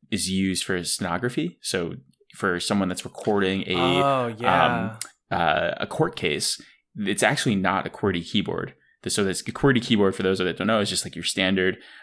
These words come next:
Speaker 1: um, keyboard that you would get on your laptop, or is what we think of as a keyboard.
Speaker 2: Mm-hmm.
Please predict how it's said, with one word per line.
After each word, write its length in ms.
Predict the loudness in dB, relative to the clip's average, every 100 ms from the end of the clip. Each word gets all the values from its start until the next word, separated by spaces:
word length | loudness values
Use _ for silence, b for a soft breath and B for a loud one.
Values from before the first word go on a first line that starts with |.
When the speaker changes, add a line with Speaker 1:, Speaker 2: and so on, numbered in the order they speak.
| -2
Speaker 1:
um, 180 | -2 -2
keyboard 420 | -2 0 2 0
that 120 | -4
you 60 | -6
would 100 | -4
get 160 | -2
on 100 | -2
your 140 | -4 -4
laptop, 540 | -4 -4 -6 -6 -8 -8
or 340 | -6 -6 -4 2
is 160 | 6
what 140 | 6 6
we 120 | 2
think 240 | 2 -2
of 80 | -2
as 120 | -4
a 60 | -6
keyboard. 500 | -4 -4 -4 -6 -8
Speaker 2:
Mm-hmm. 300 | -12 -12